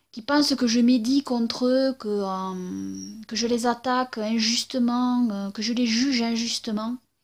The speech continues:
parce qu'ils ne me connaissent pas en réalité, ils savent pas pourquoi je fais cela.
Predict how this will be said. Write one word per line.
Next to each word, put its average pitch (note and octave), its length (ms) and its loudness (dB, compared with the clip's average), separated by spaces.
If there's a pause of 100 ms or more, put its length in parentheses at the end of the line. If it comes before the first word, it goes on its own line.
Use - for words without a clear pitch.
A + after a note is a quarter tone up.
(720)
parce B3+ 140 -12
qu'ils C4 120 0
ne C4+ 60 4
me C4 120 4
connaissent C4 500 0
pas B3 100 -6
en A#3+ 80 -4
réalité, G3 420 -12
ils A3 100 -14
savent A3 220 -12
pas - 260 -10 (400)
pourquoi B3+ 320 -4
je G#3 100 -6
fais G3+ 160 -12
cela. G3+ 300 -12